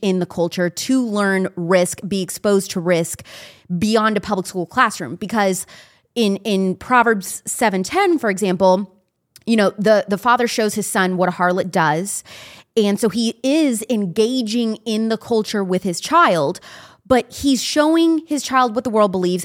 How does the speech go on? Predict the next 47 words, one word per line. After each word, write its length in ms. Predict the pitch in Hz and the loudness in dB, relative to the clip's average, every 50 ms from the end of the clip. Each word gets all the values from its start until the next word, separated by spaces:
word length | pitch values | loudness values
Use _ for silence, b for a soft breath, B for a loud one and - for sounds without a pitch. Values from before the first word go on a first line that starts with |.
| - | -2
and 160 | - 220 214 220 | -2 0 0 0
then 160 | 208 202 196 b b b | 0 -2 -4 b b b
he 560 | b b - - - - 359 403 415 359 277 - | b b -16 -12 -6 -2 0 2 2 2 2 2
is 200 | - 269 226 196 | 0 -2 0 2
the 100 | 202 226 | 2 2
one 460 | 220 208 233 254 254 226 214 208 190 - - | 2 4 2 2 2 2 0 0 -4 -4 -6
doing 320 | 160 202 254 262 233 202 | -6 -2 0 0 0 0
it 80 | 175 - | -2 -2
as 200 | - 196 214 208 | -4 -4 -4 -4
the 80 | 202 202 | -4 -6
parent 320 | - - 214 208 - 190 | -8 -6 -6 -6 -6 -4
guiding 300 | 175 190 196 190 180 175 | -2 -2 0 0 -2 -2
the 60 | 156 | -4
child. 300 | 156 - - 214 143 123 | -4 -4 -2 -2 -2 -2
Like, 140 | 151 190 180 | -4 -6 -6
the 80 | - 185 | -6 -10
dad 420 | 170 170 - - 254 269 302 277 | -10 -6 0 0 2 2 2 0
is 100 | 262 202 | 0 0
there 140 | 180 208 202 | 2 2 2
with 160 | 180 240 247 | 4 2 2
him. 80 | 202 190 | 0 0
He 80 | 208 | -2
didn't 260 | 220 233 233 - - - | -2 -2 -4 -4 -8 -10
send 300 | - - 269 247 247 240 | -8 -4 -2 -2 -2 -2
the 60 | 220 | -4
kid 180 | - 247 226 | -2 -2 2
out 180 | 220 214 214 208 | 4 4 4 4
on 120 | 208 202 | 4 2
the 40 | 196 | -2
streets 220 | 180 - 233 214 202 | -2 -2 -4 -2 -2
and 60 | 208 | 0
be 80 | 196 | 0
like, 160 | 196 185 160 160 | 0 0 0 0
"Go 120 | 220 233 | 0 2
watch 240 | 240 240 240 233 - | 4 4 4 2 2
what 100 | 226 202 | -2 0
harlots 320 | 190 240 262 262 240 - - | 2 2 2 2 0 -2 -4
do." 140 | 196 185 180 | -4 -2 -2
Like, 240 | 190 180 185 _ - | -2 -2 -4 _ -12
the 80 | 185 | -8
dad 320 | 165 202 190 190 220 226 226 | -2 0 2 2 2 0 -2
was 160 | 262 208 180 | -6 -6 -2
there. 260 | 190 202 185 180 185 | 0 2 2 2 2
He 100 | 180 190 | 0 -2
was 140 | 190 185 180 | -6 -6 -4
with 140 | 180 180 185 | -4 -4 -4
him. 100 | 175 | -6